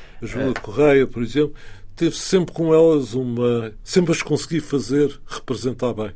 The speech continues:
Speaker 1: o que eu acho que, a fim de contas, é o mais importante, não é?
Speaker 2: Mas para
Speaker 1: Descontraí-nos
Speaker 2: isso foi preciso
Speaker 1: completamente.
Speaker 2: criar uma relação muito intensa?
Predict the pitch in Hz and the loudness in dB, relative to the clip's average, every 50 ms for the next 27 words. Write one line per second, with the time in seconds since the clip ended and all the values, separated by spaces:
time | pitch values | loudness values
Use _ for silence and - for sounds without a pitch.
0 | - - 110 - - - 123 117 107 - - - 113 107 - - - - - - | -12 -14 -14 -12 -8 -4 -4 -2 -2 -2 -2 -2 -2 -4 -4 -6 -8 -12 -14 -14
1 | - - 127 120 - - - 120 117 - 113 104 - 110 110 104 104 95 87 101 | -12 -10 -10 -10 -8 -6 -6 -6 -6 -6 -6 -6 -6 -8 -8 -8 -8 -8 -10 -12
2 | 101 - - - - 101 98 90 - - - 101 101 101 92 92 - - - - | -12 -14 -14 -12 -10 -10 -10 -10 -12 -14 -14 -14 -14 -12 -12 -14 -16 -16 -16 -18
3 | - - - - - - - 98 107 98 - - - - 107 117 113 123 131 131 | -20 -18 -20 -20 -20 -14 -6 -4 -4 -4 -4 -4 -2 0 2 4 4 4 4 2
4 | 131 127 123 127 120 135 - - 139 127 127 123 135 127 127 117 123 123 117 98 | 0 0 0 0 0 0 0 0 0 0 0 0 2 2 4 4 2 2 0 0
5 | 120 117 - - 123 113 113 113 113 117 104 - - 113 113 110 107 101 - 117 | -2 -2 0 0 0 0 0 0 0 -2 -2 -4 -6 -4 -4 -2 -4 -2 0 0
6 | 117 127 139 - - 151 147 | 0 0 -2 -6 -8 -10 -12